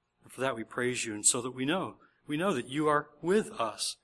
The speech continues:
who believe, and we praise you for that, and you promise to help and provide for our needs. So Lord, help us to keep believing you, so that we might enjoy the present rest that's ours through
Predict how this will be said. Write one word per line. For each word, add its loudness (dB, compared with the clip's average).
who -10
believe, 2
and -2
we 0
praise 4
you -2
for -8
that, -2
and -4
you -4
promise 0
to -2
help 8
and -4
provide 4
for 2
our 6
needs. 4
So 4
Lord, 6
help 4
us -2
to -4
keep -2
believing 6
you, -4
so -6
that -4
we 4
might 8
enjoy 2
the -8
present 4
rest -2
that's -4
ours 2
through -8